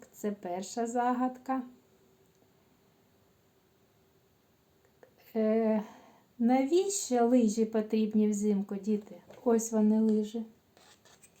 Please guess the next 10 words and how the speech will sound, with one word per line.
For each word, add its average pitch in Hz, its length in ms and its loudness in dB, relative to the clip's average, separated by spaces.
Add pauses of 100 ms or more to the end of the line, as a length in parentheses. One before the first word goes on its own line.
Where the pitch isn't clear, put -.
(1400)
Як 233 220 -2
ви 208 100 -2
вважаєте? 196 680 -8 (2500)
На 208 220 2
лижах 247 560 2 (100)
можна 226 540 2 (240)
просто 339 440 2
їздити 226 680 2
по 202 220 -6
снігу, 220 760 -2